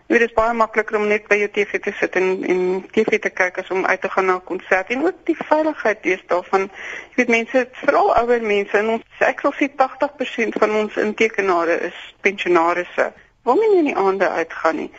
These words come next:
So as ons weer daai liefde vir kuns kan aanwakker by mense,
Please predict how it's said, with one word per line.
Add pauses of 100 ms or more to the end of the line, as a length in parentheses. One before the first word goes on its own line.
(340)
So
as
ons
weer
daai
liefde
vir
kuns
kan
aanwakker
by
mense,